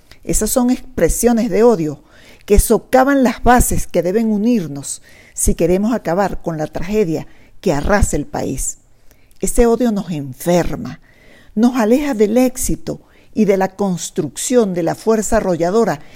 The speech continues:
que necesitamos para rescatar a Venezuela. Ni la venganza ni el resentimiento son buenos aliados. No permiten que veamos con claridad los errores que estamos cometiendo,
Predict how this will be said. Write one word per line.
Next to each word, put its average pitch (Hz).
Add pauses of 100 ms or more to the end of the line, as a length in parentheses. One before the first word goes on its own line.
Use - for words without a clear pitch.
(240)
que 240
necesitamos 185
para 175
rescatar -
a 165
Venezuela. 151 (840)
Ni 247
la 277
venganza 262
ni 302
el 254
resentimiento 214
son 202
buenos 196
aliados. 127 (460)
No 240
permiten 269
que 226
veamos 196
con 208
claridad 185 (420)
los 190
errores 196
que -
estamos 208
cometiendo, 135